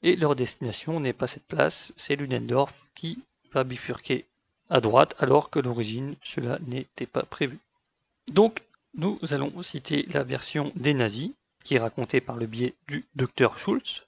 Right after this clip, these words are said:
donc le docteur qui est dans le véhicule. Donc, il dira que Hitler a été évacué de la place par deux S A, donc ce qui n'est pas étrange parce que Göring lui-même a été évacué par deux S A quand il était blessé. Donc deux S A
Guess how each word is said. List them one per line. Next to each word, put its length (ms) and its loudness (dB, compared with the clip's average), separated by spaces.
donc 220 -6
le 60 -6
docteur 400 2
qui 140 -6
est 60 -2
dans 140 -2
le 100 -2
véhicule. 560 -4
Donc, 240 2
il 140 -2
dira 240 6
que 240 0
Hitler 320 0
a 120 6
été 320 0
évacué 600 0
de 160 2
la 120 4
place 300 -2
par 340 -8
deux 280 0
S 220 2
A, 180 2
donc 260 -2
ce 200 -6
qui 240 -8
n'est 120 -4
pas 380 2
étrange 440 2
parce 200 -8
que 140 -6
Göring 420 0
lui-même 400 2
a 100 -4
été 200 -8
évacué 380 -4
par 180 -8
deux 140 -2
S 220 -2
A 140 -4
quand 120 -12
il 80 -8
était 160 -8
blessé. 400 -4
Donc 200 2
deux 200 2
S 220 4
A 160 4